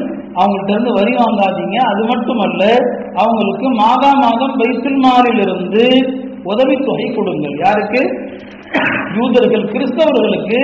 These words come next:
ஒவ்வொரு மாதமும் பைத்துல் மாலிலிருந்து உதவித்தொகை கொடுங்கள். இப்படித்தான் இஸ்லாமிய ஆட்சி நடந்த காலங்கள்ல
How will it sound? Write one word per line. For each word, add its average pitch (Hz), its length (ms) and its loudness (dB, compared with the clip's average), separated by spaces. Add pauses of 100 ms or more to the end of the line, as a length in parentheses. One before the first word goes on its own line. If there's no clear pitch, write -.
(540)
ஒவ்வொரு 294 480 2
மாதமும் 262 600 2
பைத்துல் 262 440 0
மாலிலிருந்து 233 480 0
உதவித்தொகை 233 680 -2
கொடுங்கள். 165 460 -4 (200)
இப்படித்தான் 185 640 -2 (460)
இஸ்லாமிய 190 480 -2
ஆட்சி 220 340 -4
நடந்த 202 340 -2
காலங்கள்ல 185 580 0